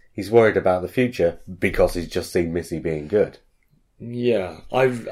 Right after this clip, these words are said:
Speaker 2: I've,
Speaker 1: It didn't
Speaker 2: I
Speaker 1: mean he
Speaker 2: saw
Speaker 1: was
Speaker 2: the,
Speaker 1: worried
Speaker 2: I s-
Speaker 1: about that future before she turned up.
Speaker 2: I
Speaker 1: It
Speaker 2: saw the
Speaker 1: means he's
Speaker 2: deliver-, the delivery as being more,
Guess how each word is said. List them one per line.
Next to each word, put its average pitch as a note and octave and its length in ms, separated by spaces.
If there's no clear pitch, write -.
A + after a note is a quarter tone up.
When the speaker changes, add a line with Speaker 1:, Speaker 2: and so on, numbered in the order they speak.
Speaker 2:
I've, C3+ 240
Speaker 1:
It A#2+ 140
didn't F3+ 240
Speaker 2:
I D3+ 60
Speaker 1:
mean D3+ 100
he C#3 100
Speaker 2:
saw A#2+ 60
Speaker 1:
was A2+ 180
Speaker 2:
the, C#3+ 100
Speaker 1:
worried C3 280
Speaker 2:
I B2 40
s- - 40
Speaker 1:
about G#2+ 220
that G#2 160
future G#2+ 340
before G2 320
she F#2 120
turned F#2 300
up. A#2+ 180
Speaker 2:
I C3+ 60
Speaker 1:
It C3 60
Speaker 2:
saw G#2 160
the A#2 80
Speaker 1:
means - 160
he's B2+ 220
Speaker 2:
deliver-, B2+ 340
the B2 160
delivery A#2 680
as G2 140
being G#2 380
more, G#2 420